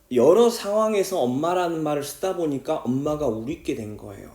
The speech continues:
마찬가지 어떤 영어 단어를 여러분 걸로 만들고 싶으면 그 단어를 한 가지 뜻으로 외우는 게 아니라 "아, 이런 느낌도 있고 저런 느낌도 있구나." 저는 뜻이라는 말보다는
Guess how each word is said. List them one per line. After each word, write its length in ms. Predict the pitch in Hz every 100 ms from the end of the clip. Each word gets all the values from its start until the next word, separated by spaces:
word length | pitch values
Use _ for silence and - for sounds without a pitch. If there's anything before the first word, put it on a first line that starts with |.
| -
마찬가지 640 | 120 139 190 185 165 123
어떤 320 | 113 113 143
영어 200 | 117 135
단어를 360 | 131 117 127 123
여러분 320 | 107 123 131
걸로 160 | 117 110
만들고 420 | 104 101 120 120
싶으면 540 | 113 - 131 151 160 -
그 120 | 127
단어를 360 | - 113 123 120
한 140 | -
가지 320 | 202 196 170
뜻으로 320 | 233 226 226
외우는 420 | 139 113 127 131 120
게 120 | 110
아니라 440 | 110 127 151 107 98
"아, 160 | 101
이런 420 | 104 110 135 143
느낌도 560 | 117 110 - 147 143 139
있고 320 | 127 - 139
저런 380 | - 107 147 147
느낌도 400 | 113 - 147 131
있구나." 480 | 104 - 120 117 110
저는 360 | - 147 170
뜻이라는 460 | - 240 294 285 226
말보다는 800 | 156 127 120 117 135 123 98